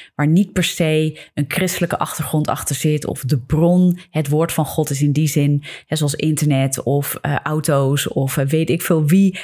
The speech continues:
wat allemaal verzint, bepaalde methodieken of therapieën. En in zichzelf zijn die om die reden niet per se verkeerd. Wij kunnen als christenen heel erg zwart-wit ergens induiken en denken, "Oeh,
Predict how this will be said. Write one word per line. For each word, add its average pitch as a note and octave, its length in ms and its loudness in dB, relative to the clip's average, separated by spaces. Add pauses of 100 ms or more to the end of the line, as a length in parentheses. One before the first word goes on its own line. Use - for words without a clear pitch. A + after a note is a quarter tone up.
wat F3 380 2
allemaal F3 560 2
verzint, F3+ 800 0
bepaalde F#3+ 480 0
methodieken F3+ 760 2
of - 120 -4
therapieën. F3+ 600 0 (380)
En G#3 360 0
in A#3+ 120 2
zichzelf G#3+ 520 0
zijn F#3+ 400 2
die F3+ 460 0 (220)
om E3 160 4
die F3+ 220 4
reden F#3 300 2
niet F#3 180 2
per F#3 140 -4
se E3+ 260 -2
verkeerd. D3+ 720 -2 (380)
Wij C#3+ 120 -2
kunnen F3 240 2
als D#3+ 120 -2
christenen E3+ 340 -2
heel F3 80 4
erg E3+ 100 0
zwart-wit E3+ 440 0
ergens D3 280 -2
induiken F3 500 2
en D#3 60 0
denken, D3+ 340 0
"Oeh, F3 300 2